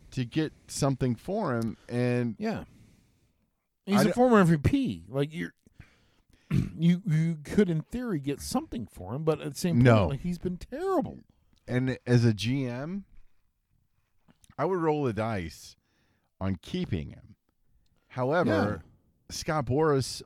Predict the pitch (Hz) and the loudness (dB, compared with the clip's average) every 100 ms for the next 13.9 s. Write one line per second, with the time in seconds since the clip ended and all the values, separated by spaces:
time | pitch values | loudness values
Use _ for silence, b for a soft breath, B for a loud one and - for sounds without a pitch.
0 | - 107 110 104 104 101 95 92 87 - | -12 -4 -2 -2 -2 -2 -4 -6 -8 -6
1 | 117 120 127 120 101 98 - 123 127 156 | -4 -2 -2 -2 0 -2 -2 -2 -2 -4
2 | - - _ _ - 123 147 139 92 - | -8 -20 _ _ 0 6 6 6 2 -2
3 | 95 98 104 90 69 64 _ _ 131 147 | 2 4 4 2 -4 -8 _ _ 4 6
4 | 165 165 123 90 _ - 92 95 101 104 | 6 2 0 -4 _ -10 0 4 4 6
5 | 107 107 127 139 147 143 143 - 120 110 | 6 6 6 6 6 4 2 0 -2 -2
6 | 104 101 - 101 87 - - 101 90 82 | -4 -6 -6 -8 -8 -12 -10 -6 -6 -8
7 | 71 - 135 120 113 110 107 82 71 _ | -8 -2 2 4 4 4 0 -4 -10 _
8 | - 127 123 - - 160 151 - 120 117 | -18 -10 -10 -6 -4 -4 -4 -8 -6 -6
9 | 95 135 175 147 123 110 - 131 139 175 | -4 -2 0 2 2 2 0 0 0 0
10 | 247 - _ - 101 123 135 131 156 160 | -2 -6 _ -6 0 2 4 4 2 2
11 | 131 117 120 117 117 110 - _ _ 101 | 0 -2 0 0 0 -2 -4 _ _ -6
12 | 101 90 87 76 78 92 _ _ b b | -4 -4 -6 -6 -8 -18 _ _ b b
13 | b b - 147 143 139 131 113 | b b 2 4 6 6 6 4